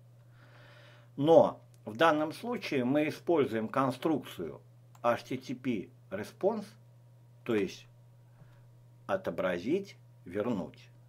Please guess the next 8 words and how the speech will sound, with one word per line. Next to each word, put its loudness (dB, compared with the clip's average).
сразу, -6
да? -4
Работаем 6
с -8
шаблоном. -2
И -2
в -6
шаблоне 4